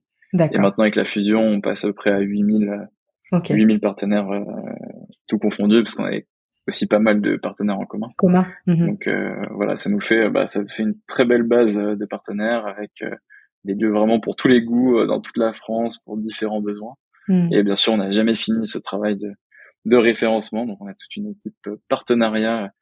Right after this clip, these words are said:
Speaker 1: qui, qui travaille au quotidien à démarcher de nouveaux lieux pour les,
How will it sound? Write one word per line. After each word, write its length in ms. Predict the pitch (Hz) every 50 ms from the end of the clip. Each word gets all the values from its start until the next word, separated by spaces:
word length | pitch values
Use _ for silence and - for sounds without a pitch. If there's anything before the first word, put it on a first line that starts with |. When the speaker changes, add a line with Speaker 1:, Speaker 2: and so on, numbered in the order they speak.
| _ _ _ _ _ _ _ _
Speaker 1:
qui, 320 | - - 98 98 98 95 -
qui 100 | - -
travaille 440 | - - - 101 101 104 107 107 101 95
au 120 | 92 -
quotidien 580 | - - 107 - 120 117 113 117 120 117 120 117
à 340 | 107 110 92 98 101 101
démarcher 480 | 101 107 107 104 107 107 107 - - 110
de 80 | 104 101
nouveaux 300 | 110 123 120 117 117 113
lieux 260 | 110 117 120 120 113
pour 160 | - - - -
les, 120 | 98 _